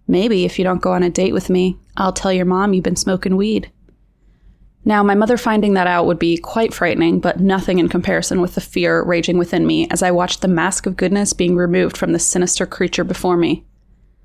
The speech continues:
He was resorting to blackmail. "I'm willing to mow your yard, but that's really all."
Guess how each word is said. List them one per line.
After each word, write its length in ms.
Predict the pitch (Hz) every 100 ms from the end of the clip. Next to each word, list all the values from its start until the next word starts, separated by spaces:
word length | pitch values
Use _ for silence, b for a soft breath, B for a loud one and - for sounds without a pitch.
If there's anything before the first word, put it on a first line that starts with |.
| _ _
He 140 | -
was 120 | 269 277
resorting 400 | 214 190 196 208
to 100 | 190
blackmail. 680 | 180 175 208 - - - - _ _ _ _ _ _ _ _ -
"I'm 140 | 208
willing 200 | 240 285
to 120 | 269
mow 160 | 208 214
your 180 | 226 208
yard, 340 | 190 226 233
but 240 | 202 190 -
that's 300 | 214 - 220
really 240 | 247 262
all." 400 | 269 208 208